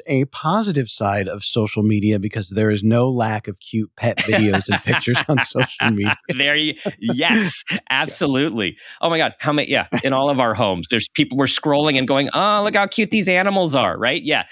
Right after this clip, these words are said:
Speaker 2: good call. A positive use of social media, which we don't always, we don't talk about that, it in that way all that much on, um, on our shows. So yes,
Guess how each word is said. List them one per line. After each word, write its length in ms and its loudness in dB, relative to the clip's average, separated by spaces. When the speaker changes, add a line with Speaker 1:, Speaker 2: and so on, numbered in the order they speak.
Speaker 2:
good 180 0
call. 340 0
A 80 2
positive 500 2
use 180 2
of 100 2
social 380 0
media, 460 2
which 180 0
we 140 2
don't 240 2
always, 260 0
we 120 0
don't 180 0
talk 200 0
about 260 0
that, 240 0
it 300 -2
in 120 2
that 200 0
way 320 0
all 140 2
that 160 0
much 200 -2
on, 280 -4
um, 260 -2
on 140 0
our 80 0
shows. 360 0
So 360 0
yes, 380 -2